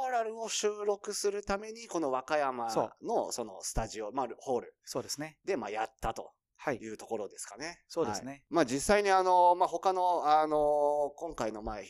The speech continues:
Speaker 1: 一連の流れで言えば、まあ、いわゆるその楽器を使ったアーティストが、まあ、ほとんどの中、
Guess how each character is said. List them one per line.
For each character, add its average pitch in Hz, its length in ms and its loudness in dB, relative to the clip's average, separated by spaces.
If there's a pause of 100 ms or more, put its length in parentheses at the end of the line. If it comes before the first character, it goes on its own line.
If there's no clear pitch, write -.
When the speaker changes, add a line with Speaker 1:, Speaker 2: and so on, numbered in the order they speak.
(100)
Speaker 1:
一 123 240 -6
連 156 180 2
の 151 120 -2
流 139 60 -4 (200)
れ 151 100 0
で 117 120 -6
言 147 200 -4
え - 40 -2
ば、 160 360 4
ま 143 100 -2
あ、 143 40 -2
い 151 80 -6
わ 185 120 2
ゆ 196 60 2
る 170 60 -2
そ 143 140 -4
の 131 100 -4
楽 117 240 -2
器 131 160 0
を 127 80 2
使 - 260 -4
っ - 80 -2
た 117 420 0
ア 117 40 0
ー - 40 -16
テ 123 100 -8
ィ 110 40 -6
ス - 60 -10
ト 113 380 -2
が、 120 120 -2
ま 113 100 -6
あ、 - 20 -8
ほ - 160 -10
と 123 160 -6
ん 113 60 -8
ど 98 100 -12
の 98 100 -18
中、 117 300 -10